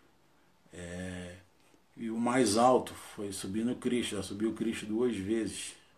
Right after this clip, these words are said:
Então, não vai ser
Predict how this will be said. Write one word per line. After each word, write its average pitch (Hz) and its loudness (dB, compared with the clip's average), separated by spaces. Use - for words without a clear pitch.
Então, 107 -8
não 110 -6
vai 131 4
ser 120 4